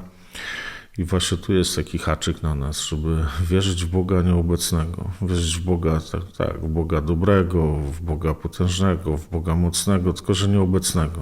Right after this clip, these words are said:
nie? Że ostatecznie to ten Bóg jest gdzieś, a ja jestem tutaj, muszę sobie radzić sam.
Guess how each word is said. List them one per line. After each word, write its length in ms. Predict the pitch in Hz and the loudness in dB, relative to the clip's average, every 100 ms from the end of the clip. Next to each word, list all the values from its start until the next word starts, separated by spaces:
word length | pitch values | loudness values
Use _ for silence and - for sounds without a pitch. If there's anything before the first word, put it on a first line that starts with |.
| 73 | -4
nie? 160 | 76 98 - - - - - - - | -4 -4 -6 -14 -14 -14 -14 -18 -10
Że 160 | 87 90 | -2 0
ostatecznie 560 | 87 90 - 95 - | 2 0 2 0 0
to 140 | 87 - | -4 -4
ten 140 | 95 90 | 0 0
Bóg 240 | 92 - | 0 -2
jest 160 | 85 85 | -4 -2
gdzieś, 440 | 85 92 95 - - - - | 2 4 4 0 -4 -8 -4
a 60 | 82 | 0
ja 140 | 87 | 2
jestem 380 | 90 85 - 87 | 2 2 0 -2
tutaj, 340 | 82 85 92 | -2 -2 0
muszę 260 | 87 87 90 | 0 0 -2
sobie 200 | - 87 | 0 2
radzić 360 | 82 82 80 - | 2 0 -4 -6
sam. 400 | - - 87 | -4 -4 -4